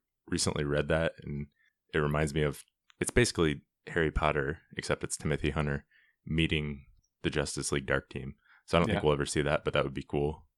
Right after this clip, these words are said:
Speaker 1: Um, also, a Justice Society of America film. Uh, and I thought, since George Miller didn't get to do his Justice League movie, I wanted to see his take on the Justice Society.
Speaker 2: <laughs>
Speaker 1: I don't think we'll ever see it, but could you imagine, like,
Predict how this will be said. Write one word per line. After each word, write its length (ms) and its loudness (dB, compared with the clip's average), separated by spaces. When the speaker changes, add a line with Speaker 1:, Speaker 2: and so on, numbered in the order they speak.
Speaker 1:
Um, 480 -4
also, 580 4
a 260 0
Justice 380 0
Society 420 0
of 80 -2
America 440 -2
film. 420 -2
Uh, 260 2
and 100 -2
I 80 0
thought, 300 4
since 260 -4
George 240 4
Miller 240 2
didn't 280 -6
get 120 -10
to 80 -10
do 120 -2
his 140 0
Justice 340 -2
League 140 2
movie, 400 0
I 80 -2
wanted 200 0
to 40 0
see 180 0
his 180 -4
take 220 -2
on 100 -2
the 60 -4
Justice 360 -4
Society. 600 -2
Speaker 2:
<laughs> 400 -6
Speaker 1:
I 80 2
don't 160 4
think 160 2
we'll 80 6
ever 160 4
see 200 -2
it, 200 -2
but 240 -4
could 160 0
you 80 4
imagine, 420 2
like, 300 -6